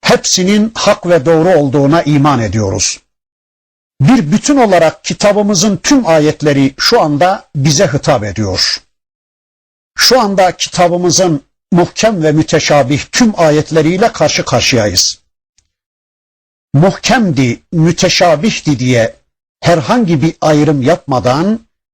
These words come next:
kitabın ayetleri ve onun pratiği olan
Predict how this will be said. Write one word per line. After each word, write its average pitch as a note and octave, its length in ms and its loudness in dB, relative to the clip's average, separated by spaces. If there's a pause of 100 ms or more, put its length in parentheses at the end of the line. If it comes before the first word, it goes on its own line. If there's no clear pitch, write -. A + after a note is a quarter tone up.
(340)
kitabın E3 640 0
ayetleri C#3+ 840 0 (460)
ve D#3 180 2 (200)
onun D#3 260 2
pratiği D3+ 600 0
olan A#2+ 460 0